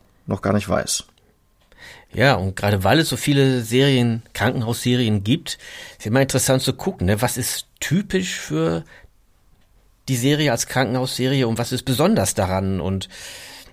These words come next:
Speaker 2: hinter dem Ganzen, über dem Ganzen schwebt ja die Frage, was ist eigentlich an, an Krankenhausserien so, so faszinierend, so besonders, dass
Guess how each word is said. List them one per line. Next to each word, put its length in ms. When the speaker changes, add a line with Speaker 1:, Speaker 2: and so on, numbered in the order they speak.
Speaker 2:
hinter 300
dem 160
Ganzen, 400
über 200
dem 140
Ganzen 720
schwebt 520
ja 60
die 100
Frage, 540
was 180
ist 100
eigentlich 280
an, 120
an 140
Krankenhausserien 960
so, 400
so 320
faszinierend, 760
so 140
besonders, 640
dass 580